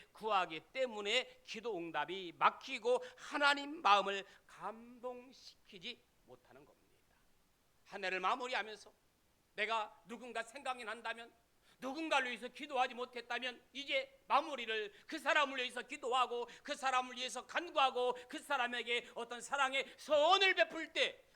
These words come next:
그 선의 베품이 그분에게도 축복이고 나에게 축복이 되돌아오는 줄로 믿습니다. 이제는 욕심적인 기도보다 남에게 베푸는 감동을 줄 수 있는 기도의 입술 될 수 있기를 주님의 이름으로 축원합니다.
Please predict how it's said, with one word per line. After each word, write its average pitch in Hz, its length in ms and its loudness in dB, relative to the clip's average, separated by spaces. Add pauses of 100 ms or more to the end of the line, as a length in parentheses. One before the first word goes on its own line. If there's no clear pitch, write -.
(100)
그 233 180 -2 (140)
선의 254 320 4
베품이 214 460 -8 (120)
그분에게도 294 680 0
축복이고 226 640 -8 (140)
나에게 196 420 8
축복이 240 680 -4
되돌아오는 185 560 0
줄로 180 480 0 (220)
믿습니다. 160 580 -10 (160)
이제는 208 320 -4 (180)
욕심적인 254 800 -4
기도보다 208 680 -4 (120)
남에게 185 460 -2 (140)
베푸는 262 520 -4 (140)
감동을 311 720 6
줄 277 220 -2
수 - 180 -4
있는 247 340 -4 (160)
기도의 226 420 -2
입술 202 280 -10
될 175 140 -2
수 208 160 -6
있기를 202 420 -2 (180)
주님의 156 360 -8
이름으로 175 580 -8 (140)
축원합니다. 156 680 -10